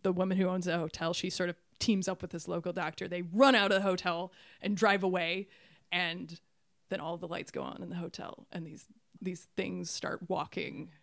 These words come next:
by the windows, and you don't know what they are. It's, like, so, it's like, oh, it gives me a chill just now just think, it's, like, so good. And then there's also a great moment, I won't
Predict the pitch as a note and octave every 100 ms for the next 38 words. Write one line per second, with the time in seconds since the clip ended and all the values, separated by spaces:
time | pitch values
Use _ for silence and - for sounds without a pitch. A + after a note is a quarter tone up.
0 | _ - - D#3 E3+ F3+ F3 - F3+ E3
1 | F#3 G3 - E3+ E3+ - E3+ E3+ E3 D#3
2 | F3+ A#3 - A#3 - - C#4 D4 B3 A3+
3 | A3 A3+ G#3+ A#3+ C#4 A#3+ A3 A#3 A#3 B3+
4 | G#3 - A3+ G#3+ G3 G3+ G3 F#3 F3+ A3+
5 | - G#3 G#3 - A3+ F#3+ G3+ F#3 - F#3+
6 | F#3+ F3+ F3+ - G#3 G3 F#3 - F#3 F3
7 | F3+ F3 G3+ G3 F#3 F3+ F3+ F3 F3